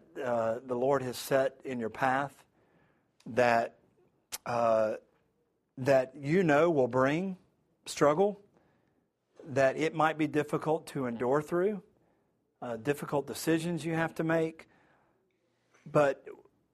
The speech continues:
to truly have a genuine heart of thankfulness, we need to always recognize that God is good in his character and in his love towards us, that he only gives us good things,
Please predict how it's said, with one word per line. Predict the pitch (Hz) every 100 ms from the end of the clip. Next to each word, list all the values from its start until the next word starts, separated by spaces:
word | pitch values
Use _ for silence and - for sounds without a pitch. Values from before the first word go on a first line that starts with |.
| _ _ _ _ _ _ _ _ _ _ _ - -
to | -
truly | - - 185 208 208
have | 165 151
a | 131
genuine | 120 139 151 151 139
heart | 135 131
of |
thankfulness, | - 123 113 107 90 90 - - _ _ _ _ _ _ _ -
we | 123 139
need | 143 156 143
to | 117
always | 120 131 135 113
recognize | 117 - 104 101 98 98
that | 98 101
God | 113 131
is | 131 123
good | 104 95 90 - _
in | - 104
his | 95
character | - 123 117 113 127 113 - _ _
and | - 110
in | 104
his | 95 92
love | 110 110 - -
towards | - 120 117
us, | 117 113 110 - - _ _ _ _ _ _ -
that | 113 107
he | 120 113
only | 131 139 143
gives | 127 113
us | 110 -
good | - 92
things, | - 87 87 -